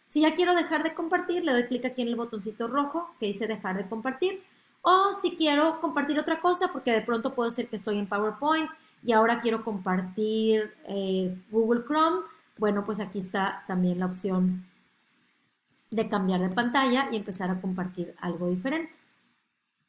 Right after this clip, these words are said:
Ok, aquí ya se me está atrofiando.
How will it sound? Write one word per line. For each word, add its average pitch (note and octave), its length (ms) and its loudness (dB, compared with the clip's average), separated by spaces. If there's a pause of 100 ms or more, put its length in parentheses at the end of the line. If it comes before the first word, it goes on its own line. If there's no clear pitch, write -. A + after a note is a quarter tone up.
(1080)
Ok, C#4+ 220 -8 (420)
aquí A3 400 -8 (160)
ya F#3+ 140 -6
se F#3+ 120 -8
me F#3 80 -6
está F3+ 340 -8
atrofiando. C#4 800 -6